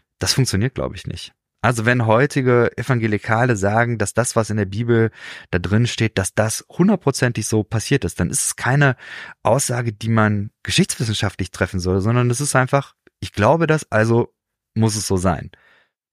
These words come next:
Kann man machen, aber ich hab da die Frage, ob's da nicht bessere Herangehensweisen gibt. Also mein Ansatz wäre heute da tatsächlich mehr, dass ich sage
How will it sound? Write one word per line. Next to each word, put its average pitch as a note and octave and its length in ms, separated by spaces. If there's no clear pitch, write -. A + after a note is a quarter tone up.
Kann - 160
man G#2 140
machen, E3 360
aber A#2 640
ich C#3 160
hab D3 180
da C#3 360
die A#2+ 180
Frage, C3 460
ob's - 240
da A#2 140
nicht A2+ 260
bessere F#2+ 480
Herangehensweisen C#2 960
gibt. - 340
Also G#2 240
mein A2 360
Ansatz B2 440
wäre A2 380
heute A2 360
da A2 140
tatsächlich A2 640
mehr, A2 180
dass G2+ 220
ich F#2+ 80
sage F#2+ 560